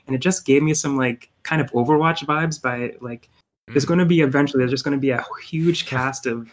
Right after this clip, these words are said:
Speaker 1: Marvel heroes on this screen, and that, that kind of really hypes me up a little bit. Like, that's gonna be super cool to see in a couple of years or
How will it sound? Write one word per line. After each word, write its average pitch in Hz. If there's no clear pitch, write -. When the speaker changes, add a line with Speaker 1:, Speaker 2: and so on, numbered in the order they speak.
Speaker 1:
Marvel 127
heroes 123
on 131
this 127
screen, 131
and 113
that, 120
that 131
kind 185
of 143
really 127
hypes 131
me 117
up 117
a 117
little -
bit. -
Like, -
that's 127
gonna 170
be 139
super -
cool 123
to -
see 120
in 117
a 113
couple -
of 113
years 120
or 120